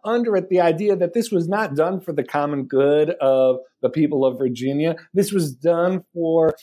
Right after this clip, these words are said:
Northam's personal political survival. And we need to think, as people who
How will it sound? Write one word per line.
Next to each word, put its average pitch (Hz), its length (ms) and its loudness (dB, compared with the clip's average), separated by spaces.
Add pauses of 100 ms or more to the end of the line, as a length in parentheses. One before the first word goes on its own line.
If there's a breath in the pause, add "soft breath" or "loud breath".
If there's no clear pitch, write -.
(100)
Northam's 175 680 0 (340)
personal 180 720 0 (220)
political 165 640 0
survival. 160 880 0 (380 soft breath)
And 156 240 0
we 226 160 2
need 220 220 2
to 160 80 4
think, 165 540 -2
as 131 220 -2
people 160 320 0
who 131 260 0